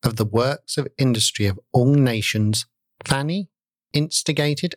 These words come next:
and funded the construction of a grand moving diorama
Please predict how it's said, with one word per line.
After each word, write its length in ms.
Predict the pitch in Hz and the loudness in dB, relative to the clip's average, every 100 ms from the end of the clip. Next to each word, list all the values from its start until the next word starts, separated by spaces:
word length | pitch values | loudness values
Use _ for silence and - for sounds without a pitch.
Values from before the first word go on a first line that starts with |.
| - | -4
and 200 | 147 139 | -4 -4
funded 640 | _ - 117 104 92 90 - _ _ _ - | _ -4 -2 -4 -6 -8 -12 _ _ _ -8
the 60 | |
construction 1000 | - 123 120 - - 147 - - 160 185 - _ _ | -4 -2 -2 -2 -2 -4 -4 -4 -2 -4 -10 _ _
of 100 | 110 | -2
a 120 | 110 - - | -2 -4 -4
grand 600 | 127 127 139 143 151 - _ | -2 0 -2 -4 -6 -10 _
moving 640 | 107 117 123 120 127 127 120 | 2 4 2 2 0 0 -2
diorama 840 | - 110 127 135 120 110 104 104 | -2 0 0 0 2 0 2 0